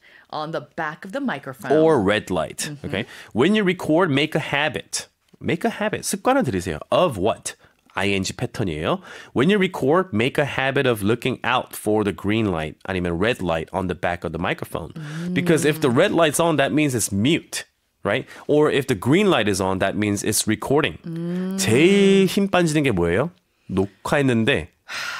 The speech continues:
Speaker 2: 뮤트가 돼 있는 거.
Speaker 1: 정말 힘 빠져요.
Speaker 2: 저 그때 사십오 분짜리 뉘앙스 강의.
Speaker 1: 진짜요?
Speaker 2: 네, 진짜로. 진짜로.
Speaker 1: Forty-five minutes?
Speaker 2: 이게 저번 달일 거예요.
Speaker 1: Oh my
Speaker 2: 음흠.
Speaker 1: God.
Speaker 2: Anyway. So,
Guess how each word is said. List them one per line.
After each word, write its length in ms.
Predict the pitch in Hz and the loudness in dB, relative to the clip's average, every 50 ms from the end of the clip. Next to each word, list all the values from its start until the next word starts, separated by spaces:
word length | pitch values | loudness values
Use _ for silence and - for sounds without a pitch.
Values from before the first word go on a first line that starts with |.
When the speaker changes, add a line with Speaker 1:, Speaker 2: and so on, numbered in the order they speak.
| - 85 90 98 | -4 -2 2 4
Speaker 2:
뮤트가 460 | 107 123 147 156 - - - 131 135 117 | 4 4 4 4 2 -2 0 0 0 2
돼 120 | 98 85 | 2 0
있는 240 | 82 80 78 76 71 | 0 -2 -2 -4 -6
거. 160 | - 73 82 - - | -8 -10 -12 -14 -18
Speaker 1:
정말 400 | - - 180 175 180 202 214 208 | -12 -10 -8 -6 -4 -4 -4 -4
힘 120 | 208 190 | -6 -6
빠져요. 320 | 185 175 165 - - 85 - - - - | -8 -10 -12 -12 -14 -16 -16 -18 -18 -6
Speaker 2:
저 140 | - - 131 120 | -2 -2 0 0
그때 520 | - 127 - _ - 139 135 131 127 110 | -2 -4 -4 _ 0 2 2 4 2 2
사십오 720 | - - - 104 113 117 151 139 113 - 87 101 113 131 | 0 0 -2 0 0 0 -2 -2 -2 -2 0 2 2 2
분짜리 520 | 139 151 175 180 170 - 165 135 117 117 101 | 4 4 4 4 4 4 2 2 2 2 0
뉘앙스 480 | 82 90 92 101 107 110 113 - - | 0 0 2 2 2 2 0 -2 -2
강의. 360 | 95 - 87 80 76 80 85 - | -2 -2 -2 -4 -6 -8 -10 -10
Speaker 1:
진짜요? 680 | - - - 277 269 269 247 - - 285 262 262 294 349 | -8 -6 -2 -2 -2 -2 -2 -2 -2 -2 0 2 2 4
Speaker 2:
네, 200 | 175 202 180 - - | 4 4 4 2 -4
진짜로. 520 | - - 127 135 131 - 139 131 110 104 - - _ | -4 -2 -2 -2 0 0 0 0 0 -2 -8 -16 _
진짜로. 640 | - - 147 170 175 - - _ _ - 208 180 151 - 427 | -4 -2 0 0 -2 -4 -8 _ _ 2 2 2 4 4 2
Speaker 1:
Forty-five 720 | 392 392 427 453 453 508 523 - - 359 339 330 339 339 | 2 2 2 4 4 2 2 2 -2 0 0 2 0 0
minutes? 340 | 302 294 285 370 480 719 - | -2 0 0 0 0 0 0
Speaker 2:
이게 100 | 110 113 | -2 -4
저번 320 | - - 107 107 127 151 | -2 -2 -2 0 0 0
달일 240 | 151 147 127 107 - | 0 2 0 0 -2
거예요. 260 | - - - - - - | -4 -10 -10 -10 -12 -8
Speaker 1:
Oh 340 | - 294 285 277 277 277 269 | -6 -2 0 0 0 0 0
my 300 | 254 254 240 220 220 214 | 0 -2 0 0 0 0
Speaker 2:
음흠. 60 | 214 190 | 0 0
Speaker 1:
God. 1040 | 233 233 233 240 247 247 254 254 254 254 247 240 233 226 220 214 202 180 139 - - - - | 0 2 2 2 2 2 2 2 2 2 2 4 4 4 2 2 0 0 -2 -4 -6 -6 -4
Speaker 2:
Anyway. 600 | - 95 98 98 90 85 85 82 80 80 87 101 107 _ - - - - - | -2 0 0 0 0 0 -2 -2 -2 -4 -4 -8 -10 _ -20 -20 -20 -12 -2
So, 240 | - 156 147 143 | 2 2 2 2